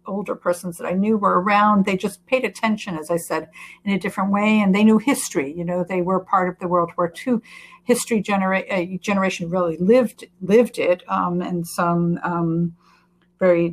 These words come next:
difficult stories, as well as, you know, just, um, a life experience. And I liked listening in.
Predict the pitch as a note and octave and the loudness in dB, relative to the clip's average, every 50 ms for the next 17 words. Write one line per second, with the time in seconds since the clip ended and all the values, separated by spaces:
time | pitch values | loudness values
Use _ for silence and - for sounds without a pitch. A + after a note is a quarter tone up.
0 | E3+ - _ - B3+ B3+ - F4 - G#3 F3+ F3 - - - - F#3+ F3 E3 E3+ | -6 -12 _ -2 -2 -2 -2 -2 2 2 2 2 0 -6 -8 -2 2 2 4 4
1 | E3+ E3+ E3+ E3+ E3+ E3+ F3 D#3 E3 D#3+ - - F3+ E3+ E3+ E3+ E3+ F3 E3+ E3 | 4 4 2 2 0 0 -2 -4 -4 -6 -6 -6 -4 -4 -2 -2 -2 -4 -4 -6
2 | E3+ - - - G3+ F#3 F3 E3+ E3 E3 - F3+ E3 E3+ - - - - - - | -8 -12 -12 -8 -6 -6 -4 -4 -6 -6 -6 -6 -8 -8 -10 -14 -16 -14 -12 -12
3 | F3+ E3+ F3 E3+ F3 - - - F3 D#3+ D2+ - - - _ - A3 G3+ E3+ F3 | -10 -10 -8 -8 -10 -10 -10 -8 -6 -6 -6 -8 -8 -12 _ -4 -2 0 2 2
4 | G3+ G3 - - - - - - - - - - - - A#3 B3 B3+ A#3+ G#3 F#3+ | 0 -2 -4 -10 -16 -14 -14 -14 -12 -14 -14 -10 -4 0 0 2 2 2 0 0
5 | F#3 F3 F3 E3+ - - G3 F3+ F#3 F#3 F3 - _ - - - - - - _ | -2 -2 -4 -6 -4 -4 -2 -2 -2 -2 -4 -6 _ -20 -20 -20 -20 -20 -20 _
6 | _ _ _ _ _ _ - F#3+ G3+ F#3+ G3+ G3 A3 A3 - - B3+ A3 G3 - | _ _ _ _ _ _ -6 -4 -2 0 0 0 0 -2 -4 -4 -4 -4 -4 -4
7 | - - A#3 A3 G#3+ G#3+ G#3+ G3 D#2 - - - | -6 -4 0 2 2 2 0 -2 -4 -6 -8 -12